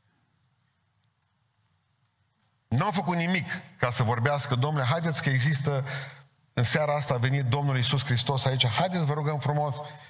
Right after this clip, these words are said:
veniți, aduceți-vă bolnavii.” Vedeți, e o problemă aici. În primul rând au început fariseii, preoții care erau acolo,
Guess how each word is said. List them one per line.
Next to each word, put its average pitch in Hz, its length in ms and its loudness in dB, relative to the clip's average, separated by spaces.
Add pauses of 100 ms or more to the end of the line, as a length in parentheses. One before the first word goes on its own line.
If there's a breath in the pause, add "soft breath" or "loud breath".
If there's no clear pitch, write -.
veniți, 160 400 0
aduceți-vă 143 480 0
bolnavii.” 127 540 -2 (600 loud breath)
Vedeți, 170 320 -2 (300)
e - 80 -10
o - 80 -6
problemă 151 380 0
aici. 113 300 0 (180)
În 117 120 0
primul 165 280 0
rând 160 140 0
au 156 60 0
început 139 320 0
fariseii, 131 480 0
preoții 131 420 -2
care 123 140 0
erau 127 180 0
acolo, 131 240 -2